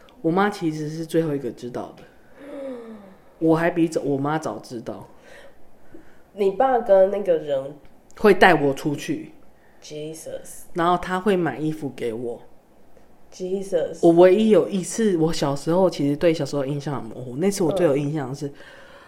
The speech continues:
Speaker 2: 嗯。
Speaker 1: 呃，元宵节不是都会有灯会吗？
Speaker 2: 是。
Speaker 1: 然后在中正纪念堂。
Speaker 2: 嗯，对。
Speaker 1: 然后那天他带着我跟那个女生去中正纪念堂，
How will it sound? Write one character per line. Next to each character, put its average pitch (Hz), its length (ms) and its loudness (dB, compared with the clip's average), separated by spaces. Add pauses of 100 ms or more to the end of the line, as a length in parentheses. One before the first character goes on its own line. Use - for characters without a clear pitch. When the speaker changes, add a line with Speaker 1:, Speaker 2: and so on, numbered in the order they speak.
(600)
Speaker 2:
嗯。 151 380 2
Speaker 1:
呃， 139 60 2
元 165 180 4
宵 220 140 2
节 208 120 4
不 156 100 2
是 160 60 2
都 165 140 6
会 170 80 2
有 147 80 2
灯 143 380 -4 (260)
会 - 200 -2
吗？ 117 460 -10
Speaker 2:
是。 - 220 -16
Speaker 1:
然 - 240 -14
后 139 100 -4
在 156 80 2
中 156 180 0
正 147 140 0
纪 143 100 -4
念 135 160 -2
堂。 127 160 -12 (100)
Speaker 2:
嗯， 170 200 -4 (120)
对。 - 260 -10 (500)
Speaker 1:
然 147 160 0
后 165 500 2 (400)
那 185 160 2
天 165 220 0
他 160 160 0
带 160 240 0
着 139 100 0
我 123 280 -2
跟 139 200 -4
那 151 80 -4
个 147 120 -2
女 117 220 -6
生 135 440 -8
去 143 160 -10
中 135 180 -4
正 135 160 -4
纪 135 140 -4
念 123 200 -8
堂， 113 220 -14